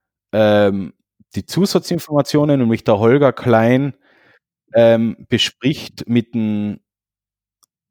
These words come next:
Autor bei, ähm, Deutschlandfunk Nova in seiner Sendung das Thema noch einmal, vielleicht ein bisschen tiefer oder auch mit ganz anderen Fragestellungen. Das, das, das heißt, die zwei Podcasts,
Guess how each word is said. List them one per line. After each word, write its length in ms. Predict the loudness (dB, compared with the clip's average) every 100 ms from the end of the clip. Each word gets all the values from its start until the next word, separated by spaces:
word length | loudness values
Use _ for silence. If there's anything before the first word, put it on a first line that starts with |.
| _ _ -20 -20 _ _
Autor 720 | 0 0 0 0 2 2 2
bei, 560 | 0 2 4 4 2 0
ähm, 1080 | -6 -4 -4 -6 -8 -10 -10 -12 -12 -12 -8 -2
Deutschlandfunk 680 | -2 -2 -6 -4 -8 -4
Nova 640 | -2 0 2 4 2 -2 -12 _ _ _ _ _ _ _ _ _ _ _ -6
in 100 | -4
seiner 420 | 0 0 2 0
Sendung 480 | 0 0 0 0 0
das 220 | -2 -2
Thema 340 | 0 2 2 2
noch 240 | 0 0
einmal, 540 | 0 2 2 0 -4
vielleicht 520 | -8 -12 -2 0 0 -2
ein 80 |
bisschen 400 | -6 -6 -6 -6 -10 -8
tiefer 640 | -4 -4 0 4 4 2
oder 300 | 2 2 2
auch 60 | 0
mit 200 | -2 -2
ganz 220 | -4 -4
anderen 340 | -8 -6 -6
Fragestellungen. 720 | -4 -2 0 -2 -2 -2 -2 -6 -14 -20 _
Das, 200 | -4 -4
das, 180 | -8 -6
das 160 | -2
heißt, 220 | 0 0 0
die 120 | -2
zwei 260 | -2 -2
Podcasts, 880 | 0 -4 -4 0 2 2 -2 -14 -16